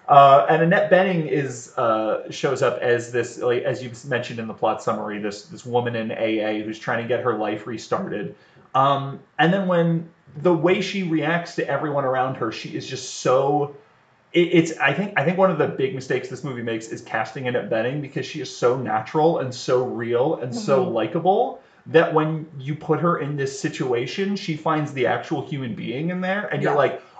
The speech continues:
Speaker 1: "Oh, this is, like, a hopelessly damaged person who's being taken advantage of," and it becomes, like, a nightmare. Like, every interaction she has with Gary Shandling, he's, like, this, like, guy who's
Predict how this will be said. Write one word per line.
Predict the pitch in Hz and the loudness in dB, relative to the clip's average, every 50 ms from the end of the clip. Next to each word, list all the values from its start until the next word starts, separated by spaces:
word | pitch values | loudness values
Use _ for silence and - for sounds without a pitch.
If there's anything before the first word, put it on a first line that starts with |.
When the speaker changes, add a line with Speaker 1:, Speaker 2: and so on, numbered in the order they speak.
| - _ - | -16 _ 6
Speaker 1:
"Oh, | 190 190 175 - | 8 8 8 8
this | 165 165 - | 6 4 4
is, | 214 180 196 | 2 2 2
like, | 160 - - | 2 2 2
a | 196 175 | 0 -2
hopelessly | - - 139 135 135 - 131 135 127 - 135 117 | -2 -4 -4 -6 -6 -6 -8 -8 -8 -8 -8 -8
damaged | 92 127 117 117 117 117 107 - - | -4 -2 -2 -2 -2 -4 -6 -4 2
person | 135 127 127 - 127 107 | 2 2 2 2 -2 -6
who's | 117 123 120 | -6 -8 -6
being | - - 143 131 135 127 | -4 -4 -4 -2 -4 -4
taken | - 151 135 135 143 131 123 | -2 -2 -2 -2 -2 -4 -4
advantage | 117 101 123 123 120 120 120 110 117 | -2 2 2 2 4 2 2 0 2
of," | 117 110 107 - - | 0 0 0 0 2
and | 135 165 | 2 2
it | 170 170 | 4 2
becomes, | 190 175 - - 196 202 196 160 170 | 0 -2 0 2 2 4 4 4 4
like, | - - - | 4 4 4
a | 117 | 0
nightmare. | 107 110 120 135 151 - - 110 107 120 - - | 0 2 2 2 2 0 -2 -4 -2 -2 0 0
Like, | 123 - - - - | 0 0 0 2 2
every | 160 165 185 175 156 | 2 4 4 4 4
interaction | 143 139 143 143 143 143 - 151 120 | 4 4 2 2 2 0 -2 -6 -6
she | - - 131 | -2 -2 0
has | 120 110 | 0 0
with | 120 113 - | -4 -6 -2
Gary | - 131 123 120 120 | 0 0 0 0 -2
Shandling, | - - 143 135 131 131 123 110 110 117 - | -4 -4 -2 -2 -2 -2 -2 -4 -4 -6 -10
he's, | 143 139 131 120 120 | -10 -10 -10 -10 -6
like, | 131 135 131 120 107 - - - - - - _ - | 0 2 2 4 2 0 -4 -10 -18 -20 -20 _ -4
this, | 139 135 - 160 | -4 -2 0 2
like, | 127 110 - - - - _ _ _ _ _ _ _ _ - 135 - | 0 0 0 -6 -14 -20 _ _ _ _ _ _ _ _ -14 -2 4
guy | 151 139 143 151 135 131 | 8 10 10 10 8 6
who's | 131 131 117 | 2 -2 -6